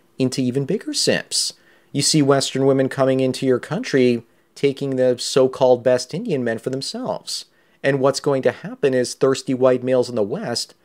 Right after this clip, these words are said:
are going to increasingly end up with Indian women. So the Caucasian guys that are sixes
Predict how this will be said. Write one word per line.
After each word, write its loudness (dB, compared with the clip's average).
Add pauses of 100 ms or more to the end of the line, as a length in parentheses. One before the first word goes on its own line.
(260)
are 2
going 2
to -6
increasingly -6
end -4
up 0
with -2
Indian -8
women. -2 (560)
So -10
the 6
Caucasian -2
guys 0
that 0
are 2
sixes 0